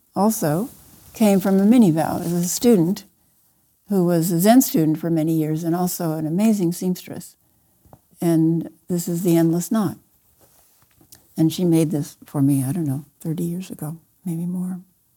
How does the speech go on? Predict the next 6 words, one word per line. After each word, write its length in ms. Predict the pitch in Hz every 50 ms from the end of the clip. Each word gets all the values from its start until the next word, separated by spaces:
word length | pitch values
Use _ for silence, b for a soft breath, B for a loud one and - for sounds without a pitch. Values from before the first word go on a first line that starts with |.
| _ _ _ _ _ _ _ _ _ _ _ _ _ _ _ _ _ _ _ _ _ _ _ _ _ _ _ _ _ _ _
Tie-dyed 480 | - - 160 160 - 165 160 160 170
the 80 | 175 -
material 580 | 170 180 180 - - - - 185 180 175 180 196
and 160 | 202 175 -
so 140 | - - 202
on. 260 | 196 165 143 180